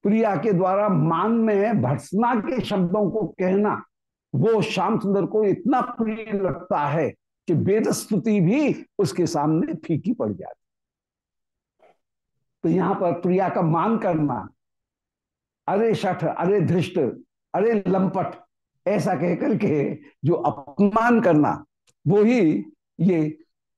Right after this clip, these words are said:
बेशर्म होकर के सुट सुट सुनते हैं और बड़ा आनंदित होते हैं। उसको सुनकर के उल्टे आनंदित होते हैं। चाहते हैं कि कोई मुझे फटकारे, कोई मुझे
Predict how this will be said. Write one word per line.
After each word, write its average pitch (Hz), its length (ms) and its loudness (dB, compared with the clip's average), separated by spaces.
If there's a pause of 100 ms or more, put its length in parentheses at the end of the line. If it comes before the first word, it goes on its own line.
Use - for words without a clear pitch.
(520)
बेशर्म 220 520 4
होकर 175 300 2
के 190 100 0
सुट 254 340 -2
सुट 226 340 -2
सुनते 175 460 0
हैं 120 340 -2 (260)
और 160 240 -6
बड़ा 185 420 -4
आनंदित 240 640 0
होते 160 240 -2 (180)
हैं। - 80 -8 (1080)
उसको 208 220 0 (120)
सुनकर 226 680 -4
के 269 120 -2
उल्टे 254 240 0
आनंदित 320 680 0
होते 165 300 -2
हैं। - 280 -8 (1500)
चाहते 285 480 -2
हैं 143 200 0 (400)
कि 208 340 2 (320)
कोई 220 140 2
मुझे 190 580 2 (380)
फटकारे, 180 560 0 (380)
कोई 196 140 4
मुझे 180 320 2